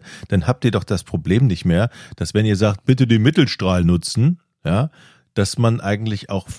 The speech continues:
möglicherweise genauere Ergebnisse bekommt, weil ja wahrscheinlich auch viele Messungen einfach ungenau sind.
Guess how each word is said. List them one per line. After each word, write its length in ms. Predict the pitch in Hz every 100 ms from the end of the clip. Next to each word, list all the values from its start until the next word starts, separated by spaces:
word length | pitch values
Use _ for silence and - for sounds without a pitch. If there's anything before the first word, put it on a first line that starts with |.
| _ -
möglicherweise 800 | 101 - 120 104 101 98 104 104
genauere 840 | - 87 85 90 123 127 123 -
Ergebnisse 1080 | 98 85 - 104 120 135 135 - 151 156 196 _ _ -
bekommt, 680 | 110 - - 117 165 180 120
weil 480 | 98 143 113 156 170 - - -
ja 180 | 113 110
wahrscheinlich 420 | 110 120 113 101
auch 80 | 90
viele 340 | - 131 139
Messungen 580 | 107 110 - 131 131 135 - -
einfach 340 | 107 98 - _
ungenau 580 | 131 190 220 104 73 69
sind. 320 | - 85 -